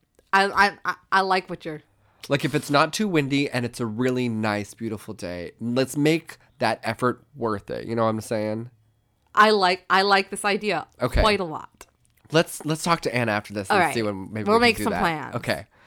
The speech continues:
Speaker 2: Um, what have you, oh, yes. You're looking at me like you got something to say.
Speaker 1: I mean, I just, so we brainstorm topics together, um, or Edwin does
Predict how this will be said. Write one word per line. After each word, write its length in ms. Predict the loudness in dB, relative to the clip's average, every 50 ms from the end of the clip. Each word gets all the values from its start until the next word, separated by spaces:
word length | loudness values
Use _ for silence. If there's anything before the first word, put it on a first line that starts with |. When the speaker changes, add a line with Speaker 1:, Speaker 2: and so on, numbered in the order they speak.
| -20 -20 -20 -20 -20 -20 -12 2
Speaker 2:
Um, 560 | 6 8 10 10 10 8 6 4 2 0 -4 -8 _ _ _ _ _ _ _ _ _ _ _ _ _ _ _ _ _ _
what 240 | -16 -6 -2 0 0
have 100 | 0 0
you, 180 | -2 -4 -4 -4 -2
oh, 80 | -2 2
yes. 400 | 2 2 2 2 0 -6 -8 -2
You're 160 | 2 2 4 4
looking 180 | 6 6 8
at 80 | 8 8
me 100 | 8 8
like 160 | 6 6 6
you 60 | 6
got 180 | 4 4 4 2
something 160 | 0 -2 -2
to 60 | -4
say. 180 | -2 0 2 4
Speaker 1:
I 200 | 6 6 6 6
mean, 280 | 4 2 0 0 0 2
I 240 | 4 6 6 6 4
just, 400 | 4 2 0 -2 -2 -8 -16 -18 -20 -20 -20 _ _ _ _ -20 -20 -20 -20
so 420 | -8 -2 0 2 2 2 0 -4 _ _ _ _ _ _ _ _ _ _ _ _ _ _ _ _ _ _
we 320 | -2 0 0 0 0 -2 -4 -10 -20 -20 -20 -18
brainstorm 680 | -10 -6 -4 -4 -4 -6 -8 -10 -10 -10 -10 -8 -10 -12
topics 500 | -12 -14 -14 -12 -12 -12 -14 -14 -18 -20
together, 640 | -20 -20 -16 -12 -10 -10 -8 -6 -6 -6 -6 -8 -10 _ _ _ _ _ _ _ _ -12 -4
um, 400 | -2 0 0 0 -2 -4 -6 -10 -8 -4
or 160 | -2 0 0 0
Edwin 360 | -2 -2 -2 -2 -4 -2 0
does 480 | 0 2 2 2 0 -2 -4 -8 -16